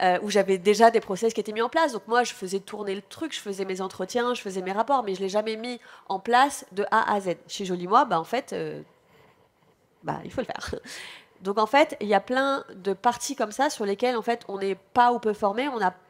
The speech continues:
pas ou peu de connaissances, mais on doit quand même délivrer. Parce que recruter des personnes qui ne matchent pas avec les valeurs de la boîte, bah, c'est un vrai problème. En parlant de valeurs, c'est à cette étape-là où on commence à se dire, Tiens,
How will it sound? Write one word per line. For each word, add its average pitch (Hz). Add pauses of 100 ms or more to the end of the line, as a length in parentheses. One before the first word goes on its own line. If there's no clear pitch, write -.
(100)
pas 247
ou 226
peu 240
de -
connaissances, 226 (200)
mais 247
on 277
doit 240
quand 240
même 233
délivrer. 254 (260)
Parce 190
que 208
recruter 247
des 240
personnes 240
qui -
ne -
matchent 185
pas 226
avec 202
les 185
valeurs 185
de 185
la 175
boîte, 247 (180)
bah, 208
c'est 214
un -
vrai 214
problème. 185 (480)
En 196
parlant 214
de 208
valeurs, 214 (340)
c'est 233 (120)
à 202
cette 208
étape-là 233
où -
on 208
commence 233
à 208
se 202
dire, 240
Tiens, 285